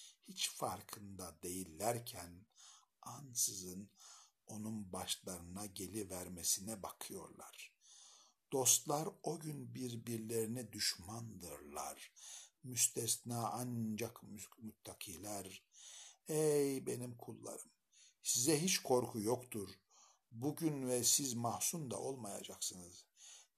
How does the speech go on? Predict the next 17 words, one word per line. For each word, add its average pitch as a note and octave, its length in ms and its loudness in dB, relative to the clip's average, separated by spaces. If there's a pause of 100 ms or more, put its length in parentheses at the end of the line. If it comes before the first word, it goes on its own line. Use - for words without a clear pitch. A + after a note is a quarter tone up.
Benim B2+ 320 0
ayetlerime G#2 1120 2
iman A#2 520 2
edip A2 380 0
de A#2+ 300 0 (340)
halis B2+ 500 4
Müslüman A2+ 500 4
olan G#2+ 300 2
kullarım. F2+ 540 -10 (520)
Girin E3 460 6
cennete G#2 800 0
siz A2 340 2
ve G#2 120 2
zevceleriniz G2 720 0
sürurlar, G2 880 -2
neşeler G2 420 -4
içinde. F#2+ 560 -4